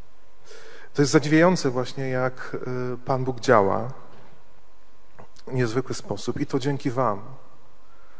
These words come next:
To wy, y, to dzieło, y, cały czas wspieracie. Cały czas, y, sprawiacie, że ono trwa i może się rozwijać.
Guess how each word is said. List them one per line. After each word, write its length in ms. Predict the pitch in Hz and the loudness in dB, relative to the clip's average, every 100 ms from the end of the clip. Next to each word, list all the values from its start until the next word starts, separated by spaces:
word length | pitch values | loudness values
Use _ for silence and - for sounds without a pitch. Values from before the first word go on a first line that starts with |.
| - - - - | -6 -6 -6 -2
To 140 | 139 | 2
wy, 500 | 123 135 143 143 151 - 131 123 123 | 4 4 4 4 4 2 0 0 -2
y, 120 | 120 | 0
to 140 | 131 | 0
dzieło, 680 | 120 127 123 123 127 135 139 - - - - - - - 110 120 120 117 117 120 110 78 - - - - - - - | 2 4 4 2 2 0 -4 -6 -6 -6 -6 -6 -6 -6 -4 -2 0 0 0 0 0 -2 -4 -6 -8 -8 -8 -8 -6
y, 40 | |
cały 300 | - - 143 | 0 6 6
czas 140 | 135 120 | 6 0
wspieracie. 600 | - - 131 104 - - 113 - - - - - - - - | -2 0 0 0 -2 -6 -6 -6 -6 -6 -6 -6 -6 -6 -6
Cały 320 | - 135 131 123 | -2 2 4 4
czas, 520 | 123 117 - - - - - - | 0 -2 -2 -6 -6 -6 -6 -4
y, 40 | - | -4
sprawiacie, 540 | - 120 117 117 135 | -2 0 0 2 2
że 220 | 123 123 | 2 2
ono 300 | - 120 127 | 0 0 0
trwa 560 | 127 - - 120 131 139 - - - - - - | 0 -2 0 0 0 -2 -6 -8 -8 -8 -8 -4
i 260 | 131 127 123 | -2 0 0
może 300 | 127 127 123 | 2 2 0
się 140 | - | -2
rozwijać. 640 | 120 113 101 104 107 - | -4 -4 -4 -4 -4 -6